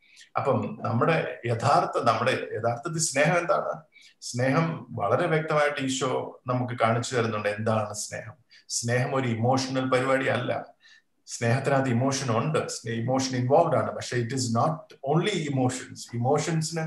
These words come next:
ആം, ഈ അഫക്റ്റിവിറ്റി എന്ന് പറയുന്ന ഇമോഷൻ അതിനെ ഹെൽപ്പ് ചെയ്യുന്നുണ്ട്. പക്ഷേ it is not, ഇപ്പൊ ഞാൻ പറഞ്ഞിട്ട്, ഇപ്പം ഇം-, എനിക്ക് എന്റെ ഭാര്യയോട് തോന്നുന്ന ഒരു വികാരമാണ്,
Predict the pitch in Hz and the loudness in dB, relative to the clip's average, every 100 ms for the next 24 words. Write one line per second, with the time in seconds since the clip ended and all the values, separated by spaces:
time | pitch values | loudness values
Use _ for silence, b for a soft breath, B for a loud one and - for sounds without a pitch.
0 | 156 B B B - 127 120 120 117 117 | -8 B B B 2 6 8 6 4 -2
1 | - - - 143 143 156 156 165 160 156 | -8 -14 -4 0 2 0 -2 0 2 2
2 | 156 156 151 143 139 135 151 - 160 131 | 2 4 4 4 2 2 2 4 2 2
3 | 135 151 123 110 131 185 170 123 - - | 2 2 2 0 -2 -2 0 -2 -2 -12
4 | b _ 117 - 147 147 151 127 123 117 | b _ -2 2 2 2 -2 -6 -2 -2
5 | 110 135 165 - - - 135 139 139 117 | 2 4 4 -2 -14 -4 2 4 4 2
6 | 110 113 110 110 - _ _ _ _ _ | 0 0 0 -2 -8 _ _ _ _ _
7 | _ _ - 117 110 117 139 139 139 135 | _ _ -4 -4 -2 -2 -2 0 0 2
8 | 120 120 120 123 131 135 139 - - 117 | 4 6 6 6 4 2 2 -4 -4 0
9 | 135 139 143 139 131 123 117 113 127 139 | 2 2 0 2 2 2 0 2 6 8
10 | 143 143 127 113 113 113 117 | 8 6 6 6 4 4 2